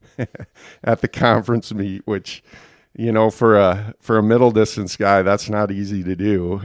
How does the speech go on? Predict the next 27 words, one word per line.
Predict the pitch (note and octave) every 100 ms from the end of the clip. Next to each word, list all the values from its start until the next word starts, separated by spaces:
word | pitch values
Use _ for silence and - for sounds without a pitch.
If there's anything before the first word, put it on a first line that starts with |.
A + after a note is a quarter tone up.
| -
And, | G#2 F#2+ F#2 F#2 F#2+
um, | F#2 F2+ F2+ F2 _ _ _ _ -
so | - G2 G2
we | G2 G2+
put | - G#2+
him | A2
in | G#2
the |
four | - G#2 G#2+
by | G2+ G#2
eight, | G2+ G2+ G2+ G2+ -
we | F#2+
put | F2 A#2+
him | G#2+
in | G2+ F#2+
the |
six | - A2+ -
hundred | A2 G#2+ G2
and | F#2+
eight | F#2+ G2 G2
hundred, | G2+ G2 F#2
which | F#2+ -
is | F2
a | G2
really | G2+ A2+ G#2
tough | - G#2 F2+ -
double, | F2+ F2 F2+ F2